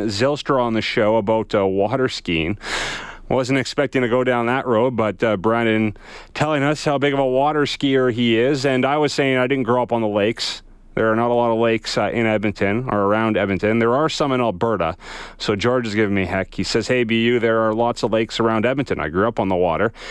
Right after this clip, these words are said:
And, uh, Keith from Bonnyville says, "Brendan, northeast Alberta, not far from Edmonton, nothing but lakes, lakes, lakes. I'm forty-two, and twenty-five years ago, we used to try and get up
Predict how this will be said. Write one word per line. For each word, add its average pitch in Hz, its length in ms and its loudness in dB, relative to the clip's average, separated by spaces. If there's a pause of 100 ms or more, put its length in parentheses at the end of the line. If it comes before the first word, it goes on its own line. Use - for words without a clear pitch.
(220)
And, 107 340 0
uh, 113 140 2
Keith 180 240 -2
from 151 260 0
Bonnyville 143 540 0
says, 139 420 0 (500)
"Brendan, 165 360 0
northeast 175 560 0
Alberta, 165 420 0
not 147 240 0
far 151 240 0
from 143 200 0
Edmonton, 135 340 0
nothing 135 240 0
but 120 120 0
lakes, 131 380 -2
lakes, 127 320 0
lakes. 131 380 0
I'm 131 220 0
forty-two, 139 800 0
and 127 340 0
twenty-five 143 500 -2
years 135 280 2
ago, 131 180 2
we 127 140 0
used 135 240 0
to 120 80 -4
try 131 380 -2
and 123 180 0
get 127 160 0
up 131 200 -2